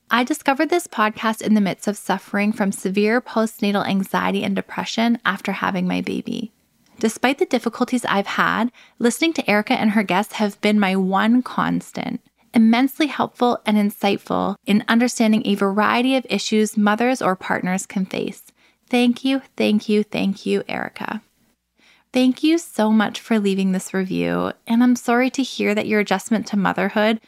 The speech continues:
brought struggling with postpartum anxiety and depression.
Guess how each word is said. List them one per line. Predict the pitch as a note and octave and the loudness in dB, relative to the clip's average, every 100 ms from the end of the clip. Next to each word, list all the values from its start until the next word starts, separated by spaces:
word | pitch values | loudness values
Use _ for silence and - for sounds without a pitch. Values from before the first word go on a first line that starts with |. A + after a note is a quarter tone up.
| _ - | _ -4
brought | G#3+ G3 - - | 0 0 -2 -4
struggling | G#3 G3+ G#3+ G#3+ | -2 2 2 2
with | G3+ - | 0 0
postpartum | G#3 G#3 - G3 F#3 | -4 -4 -4 -4 -2
anxiety | F#3+ G3+ - F2+ - | -2 -2 0 0 -2
and | F#3 | -4
depression. | - - - - - - | -6 -6 -6 -6 -6 -4